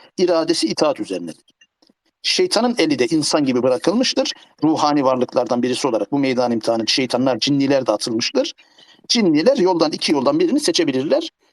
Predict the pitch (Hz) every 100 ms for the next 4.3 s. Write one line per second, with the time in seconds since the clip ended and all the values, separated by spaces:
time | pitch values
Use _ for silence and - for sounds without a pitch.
0 | - - - 381 392 330 - - 214 143
1 | 107 95 90 82 - - - _ _ _
2 | _ _ _ _ - 127 120 180 196 220
3 | 214 196 277 190 151 143 190 254 - -
4 | 247 311 -